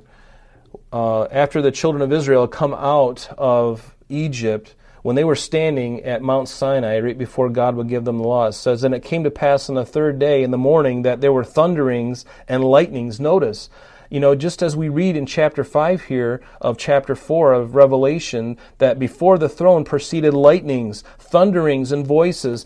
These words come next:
So now in Exodus chapter nineteen, God appears to the whole nation as they came out of Egypt, and it came to pass on the third day in the morning that there were thunderings and lightnings. And notice a thick cloud on the mountain,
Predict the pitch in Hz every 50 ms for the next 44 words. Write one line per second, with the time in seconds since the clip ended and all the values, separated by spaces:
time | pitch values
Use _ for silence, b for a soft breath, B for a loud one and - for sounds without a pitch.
0 | B B - - - 165 160 160 165 170 185 185 175 143 151 175 196 196 - -
1 | 139 139 127 - - - 160 151 - - 143 143 147 147 151 151 - - - 180
2 | 190 185 165 151 147 143 B B - 139 151 165 185 180 165 - - - 185 185
3 | 180 170 - - 156 147 139 - - 202 208 190 170 170 180 196 202 196 - -
4 | 139 123 120 120 131 B B B - - 135 131 131 147 139 135 - - 190 190
5 | 180 160 139 151 165 175 170 - 143 139 131 - - 147 139 135 123 131 131 131
6 | 131 B B B B - 143 147 143 - - 190 196 190 185 175 180 175 165 165
7 | - - 160 - - - 175 165 160 151 170 165 160 151 143 143 143 147 165 190
8 | 190 170 156 143 143 139 135 135 151 151 147 139 131 127 - - 175 180 190 190
9 | 165 151 139 131 127 120 113 110 101 B B B B - 135 127 131 135 135 143
10 | 165 190 165 151 135 123 117 117 110 135 143 156 175 190 170 147 - 147 120 -
11 | - - 220 226 226 - - - 170 185 190 185 165 143 131 131 - 139 139 139
12 | 135 135 139 143 156 156 160 151 - - 123 113 107 104